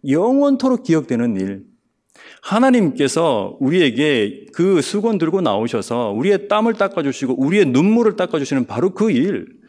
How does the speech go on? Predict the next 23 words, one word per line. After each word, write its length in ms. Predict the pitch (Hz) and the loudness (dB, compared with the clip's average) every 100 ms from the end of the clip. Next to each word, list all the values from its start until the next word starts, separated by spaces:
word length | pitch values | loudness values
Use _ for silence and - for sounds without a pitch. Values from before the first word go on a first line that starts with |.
| - _ | -20 _
그 240 | - 247 | 0 2
일이 300 | 190 214 233 | 2 2 0
있다면 640 | 202 - 135 120 196 165 123 | 0 0 0 0 0 -2 -4
바로 260 | 113 160 | -4 -4
이 280 | - 220 254 | -2 0 0
일이에요. 560 | 190 95 - - 123 - _ _ _ _ _ _ _ _ _ | -2 -6 -8 -16 -20 -20 _ _ _ _ _ _ _ _ _
하나님 580 | 147 151 151 147 139 | -6 -2 0 -2 -6
계신 420 | 147 135 127 160 151 | -4 -2 0 -2 -2
곳에 220 | 131 147 | -2 -4
우리가 260 | 117 127 | -2 -4
함께 280 | 123 139 135 | -4 -6 -4
모이는 680 | 120 98 101 110 143 104 90 | -2 -2 -2 -4 -4 -4 -8
그런 260 | 117 120 | -4 -4
기회를 680 | 120 - 117 104 120 113 90 - - - _ _ | -4 -6 -6 -4 -4 -6 -8 -20 -20 -20 _ _
마음껏 560 | - 113 127 185 185 185 | -12 -6 -6 -6 -6 -8
드려지는 420 | - 127 117 110 | -6 -6 -6 -12
겁니다. 280 | 104 110 - _ _ _ _ _ _ _ _ | -14 -20 -20 _ _ _ _ _ _ _ _
그 160 | 202 | 2
일을 380 | 254 202 262 240 | 4 4 2 2
위해서 240 | 185 185 165 | 2 0 0
우리가 300 | 131 147 135 | 0 -2 -4
기도하는 460 | - 170 165 190 | -6 -6 -6 -6
것입니다. 560 | 165 - - - 98 | -6 -8 -12 -14 -20